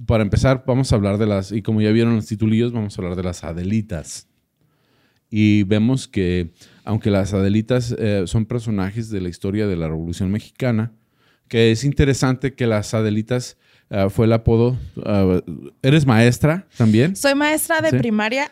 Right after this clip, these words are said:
Speaker 2: pero también soy maestra de danza folclórica mexicana.
Speaker 1: Sí. Entonces tienes, tienes mu-, mu-, por eso dije, "Este tema está perfecto para invitar a Mirza,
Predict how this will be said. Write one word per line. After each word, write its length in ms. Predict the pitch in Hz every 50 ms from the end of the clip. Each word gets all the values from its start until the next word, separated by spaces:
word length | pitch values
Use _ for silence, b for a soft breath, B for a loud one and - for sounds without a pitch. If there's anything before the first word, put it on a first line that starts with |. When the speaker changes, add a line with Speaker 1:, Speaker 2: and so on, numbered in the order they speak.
| _ _ _
Speaker 2:
pero 200 | - 247 233 233
también 320 | 233 233 214 202 208 196 190
soy 120 | - 208
maestra 420 | 202 214 208 202 196 - - 214 220
de 100 | 214 208
danza 220 | 180 175 - 202
folclórica 420 | 196 190 175 170 175 170 175 190 190
mexicana. 400 | 185 175 - - - 170 165 - -
Speaker 1:
Sí. 240 | - - 101 101 B B B B B B
Entonces 520 | - 107 101 107 113 110 113 - 113 107 -
tienes, 420 | - 117 113 113 110 - - - _
tienes 280 | - 120 120 127 113 113
mu-, 340 | 127 127 127 131 135 135 - -
mu-, 260 | 123 120 110 90 113
por 160 | - 127 123
eso 260 | 127 123 143 139 131
dije, 200 | 120 113 - - - -
"Este 220 | 135 123 - -
tema 280 | _ - 143 139 135 131
está 160 | 127 - 120
perfecto 500 | - - 120 110 - 123 113 113 - 143 156 151
para 160 | - 127 107
invitar 320 | 101 95 92 104 107 104 104
a 80 | 104
Mirza, 380 | 104 107 113 110 113 131 143